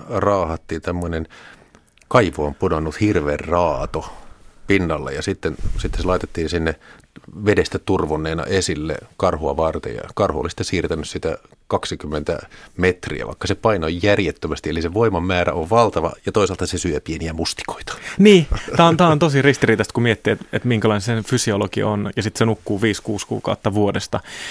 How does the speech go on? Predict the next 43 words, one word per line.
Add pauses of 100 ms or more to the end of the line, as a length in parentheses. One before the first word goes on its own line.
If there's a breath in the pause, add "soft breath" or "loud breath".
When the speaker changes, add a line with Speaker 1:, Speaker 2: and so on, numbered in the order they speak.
(180 loud breath)
Speaker 2:
mutta
että
kyllähän (160)
karhu
tarvitsee
yleisesti
ottaen
mustikoiden
lisäksi
ja
marjojen,
sienien
lisäksi
sitä
hirvenlihaa
varsinkin
keväällä
ja, (520 loud breath)
ja
se
on
se (120)
voimala
seitsemän
miehen,
niin
se
ei
ole
kyllä
myytti,
että
se
on,
ne
on
aivan
järkyttävät
ne
karhun
fyysisetkin
voimat,
että,